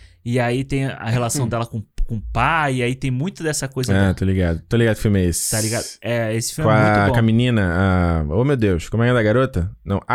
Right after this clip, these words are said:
Speaker 2: Isla, ok, eu tô achando que é a irmã da Dakota Fanning. Viajei.
Speaker 1: Não, não, não.
Speaker 2: Esse tá falando que ela é Bo Burnham?
Speaker 1: Isso,
Speaker 2: É,
Speaker 1: esse
Speaker 2: tem coisa dele na Netflix, não tem?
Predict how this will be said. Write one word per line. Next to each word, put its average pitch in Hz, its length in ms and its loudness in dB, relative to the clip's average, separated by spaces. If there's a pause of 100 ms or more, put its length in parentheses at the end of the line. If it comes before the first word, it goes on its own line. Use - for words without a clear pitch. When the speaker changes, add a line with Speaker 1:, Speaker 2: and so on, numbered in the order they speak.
Speaker 2:
Isla, 151 240 -2 (380)
ok, 101 220 -4
eu 95 60 0
tô 107 80 -4
achando 123 240 0
que 127 100 2
é 113 40 4
a 107 60 4
irmã 107 200 2
da 123 80 2
Dakota 107 320 0
Fanning. 82 340 -6 (380)
Viajei. 135 380 4
Speaker 1:
Não, 123 120 6
não, 143 80 2
não. 127 160 0 (380)
Speaker 2:
Esse 113 140 0
tá 135 120 2
falando 135 220 0
que - 40 -2
ela 131 100 2
é 110 40 2
Bo 127 240 2
Burnham? 120 600 2 (160)
Speaker 1:
Isso, 120 380 2
Speaker 2:
É, 156 40 2
Speaker 1:
esse 170 80 2
Speaker 2:
tem 233 80 0
coisa 285 200 2
dele 254 140 4
na 349 140 0
Netflix, 190 460 0
não 143 100 0
tem? 214 260 -2